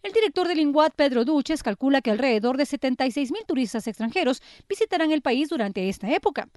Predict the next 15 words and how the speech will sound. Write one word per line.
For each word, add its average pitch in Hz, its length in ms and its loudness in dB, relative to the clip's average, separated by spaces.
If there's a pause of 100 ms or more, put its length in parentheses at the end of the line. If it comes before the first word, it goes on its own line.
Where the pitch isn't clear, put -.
(340)
Diferentes 370 480 0
autoridades 302 640 0
hicieron 277 300 0
un 277 120 2
llamado 240 380 0
a - 20 0
las 269 140 -2
personas 269 480 -2
a 277 60 -2
disfrutar 302 540 0
de 226 60 2
un 226 120 0
descanso 226 480 0
con 226 160 -2
responsabilidad. 226 920 0